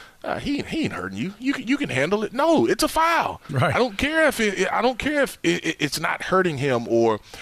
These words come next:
Speaker 1: it's a foul. And so, um, you know, ho-, hopefully that changes a little bit. You know, you're not asking for every call unless you're calling every call on everybody. But,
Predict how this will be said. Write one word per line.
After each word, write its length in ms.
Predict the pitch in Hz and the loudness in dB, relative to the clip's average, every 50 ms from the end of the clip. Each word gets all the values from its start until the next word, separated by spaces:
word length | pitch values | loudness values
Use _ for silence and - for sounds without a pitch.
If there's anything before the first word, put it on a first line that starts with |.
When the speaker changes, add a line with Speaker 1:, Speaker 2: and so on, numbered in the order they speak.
| - - - | -16 -10 -2
Speaker 1:
it's 280 | - 208 208 - - - - | -2 -2 0 0 -4 -4 0
a 140 | 226 254 247 | 0 0 0
foul. 640 | - - 214 214 - 285 262 - 113 - - - - - | 0 0 0 0 0 0 0 -2 -4 -6 -8 -14 -8 -4
And 240 | 131 127 123 123 117 | -4 -2 -2 -2 -2
so, 480 | - - 127 123 120 117 110 104 98 - - - - - - - | 0 2 4 4 6 4 4 2 0 -4 -10 -18 -20 -20 -14 -8
um, 560 | - 104 117 117 117 110 107 98 95 87 - | -6 -2 0 2 2 2 2 2 0 -2 -4
you 120 | - 117 117 | -4 -4 -2
know, 260 | 101 92 98 95 - - | 0 0 -2 -4 -6 -8
ho-, 240 | - - 123 120 - | -8 -4 -4 -2 -2
hopefully 460 | - - 147 190 190 - - 170 151 135 | 0 0 2 2 2 2 2 2 4 4
that 160 | 117 110 104 | 2 2 0
changes 420 | - 135 135 135 131 120 110 101 | -2 -2 0 0 -2 -2 -4 -6
a 80 | 101 101 | -4 -2
little 280 | 104 120 151 156 123 | 0 2 4 4 2
bit. 220 | 95 107 107 104 90 | 2 0 -2 -2 -4
You 100 | 123 147 | -4 -4
know, 100 | 196 - | -4 -2
you're 140 | 170 208 202 | 0 0 0
not 100 | 185 151 | 0 0
asking 360 | 127 127 123 127 - 127 104 | 0 -2 -2 -2 -4 -6 -6
for 300 | - - 101 95 92 85 - - - - - - _ _ - | -4 -4 -4 -4 -4 -6 -10 -14 -20 -20 -20 -20 _ _ 0
every 340 | 135 151 151 156 185 196 | 0 0 0 -2 -2 -4
call 540 | 185 - - 190 208 214 220 220 214 - - - | -2 -2 0 2 2 2 2 0 -2 -6 -8 -6
unless 300 | 127 131 135 147 139 - | -4 0 0 0 0 -2
you're 80 | 147 - | -4 -2
calling 340 | - 156 151 160 147 127 | 0 0 2 2 2 2
every 200 | 135 147 156 160 | 0 0 -2 -2
call 240 | 151 - 160 165 156 | -4 -2 -2 0 0
on 120 | 139 123 131 | 0 0 0
everybody. 460 | 147 180 208 214 190 - 165 165 226 | 0 0 -2 -2 -2 -2 -2 -2 -4
But, 300 | 185 165 170 113 87 | -2 -2 -2 -2 -2